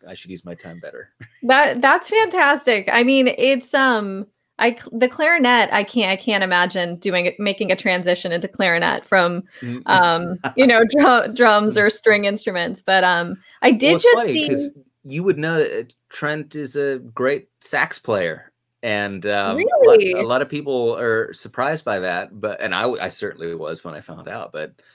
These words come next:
Speaker 1: um, there was some saxophone on the last few releases that he did,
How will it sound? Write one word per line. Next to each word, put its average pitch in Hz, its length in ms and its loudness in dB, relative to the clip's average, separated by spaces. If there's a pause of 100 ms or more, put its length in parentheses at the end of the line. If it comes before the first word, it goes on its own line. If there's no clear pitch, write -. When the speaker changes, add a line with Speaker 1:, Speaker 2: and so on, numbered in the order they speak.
(420)
Speaker 1:
um, 98 220 -6
there 101 120 -2
was 101 120 -6
some 104 140 -12
saxophone 113 540 -6
on 98 60 -10
the 92 60 -10
last 92 500 -10
few 107 220 -8
releases 92 580 -8
that - 120 -16
he 95 200 -18
did, 92 460 -6